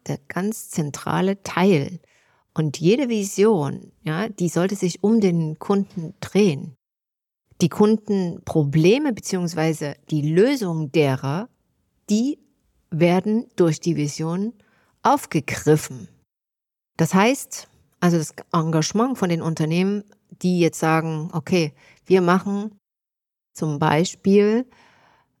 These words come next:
Nachhaltigkeit zu unserem Thema, dann kommt das natürlich auch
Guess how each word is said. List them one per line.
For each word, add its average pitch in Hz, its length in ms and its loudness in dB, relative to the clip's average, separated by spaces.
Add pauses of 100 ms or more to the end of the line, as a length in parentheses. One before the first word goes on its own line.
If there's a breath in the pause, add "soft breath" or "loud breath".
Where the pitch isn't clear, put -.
(260)
Nachhaltigkeit 170 1120 0
zu - 220 -4
unserem 165 440 -4
Thema, 190 600 2 (380 soft breath)
dann 185 200 2
kommt 202 260 -2
das 208 120 0
natürlich 196 560 -2
auch 175 440 -4